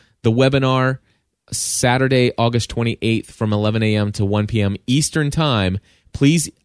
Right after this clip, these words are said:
go ahead and get on the mailing list. But also,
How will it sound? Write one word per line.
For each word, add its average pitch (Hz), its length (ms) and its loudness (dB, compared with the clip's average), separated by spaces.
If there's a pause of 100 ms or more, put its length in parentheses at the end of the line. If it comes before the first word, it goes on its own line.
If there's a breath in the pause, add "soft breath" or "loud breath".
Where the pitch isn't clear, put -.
(140)
go 131 160 2
ahead 127 180 2
and 113 80 -2
get 117 120 2
on 151 120 0
the 165 60 -2
mailing 139 280 0
list. 120 240 -2
But 120 160 0 (100)
also, 120 760 2